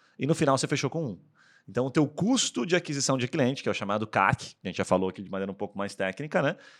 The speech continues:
É trezentos pila. Então você falou com trinta e fechou com um, trezentos pila.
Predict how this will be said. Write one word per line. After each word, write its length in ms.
É 80
trezentos 320
pila. 260
Então 120
você 60
falou 160
com 140
trinta 300
e 20
fechou 240
com 140
um, 80
trezentos 300
pila. 240